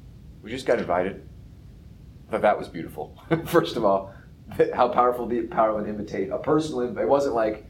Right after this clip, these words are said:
it wasn't a, a bulletin blast. It was, "Someone invited me personally, and so I'm here." And you could tell they weren't even sure that they wanted to be there, but they were there anyway. Beautiful.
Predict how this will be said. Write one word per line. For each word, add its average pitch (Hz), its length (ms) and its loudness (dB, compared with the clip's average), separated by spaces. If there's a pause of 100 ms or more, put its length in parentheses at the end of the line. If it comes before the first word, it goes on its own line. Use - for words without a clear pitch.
(140)
it 117 60 0
wasn't 123 260 4
a, - 140 -2
a 98 40 4
bulletin 135 380 6
blast. 110 340 4
It 107 40 2
was, 98 260 -2 (220)
"Someone 131 480 4
invited 101 400 4
me 92 140 -2
personally, 110 640 2 (300)
and 101 140 -2
so 95 300 4
I'm 92 180 2
here." 90 480 0
And 127 80 2
you 151 80 4
could 165 160 6
tell 214 180 12
they 214 120 6
weren't 214 180 6
even 220 140 2
sure 185 320 4
that 135 100 2
they 123 100 6
wanted 131 320 4
to 202 60 2
be 139 240 6
there, - 240 2
but - 160 2
they 139 80 8
were 160 100 6
there 147 200 8
anyway. 190 380 2 (880)
Beautiful. - 540 4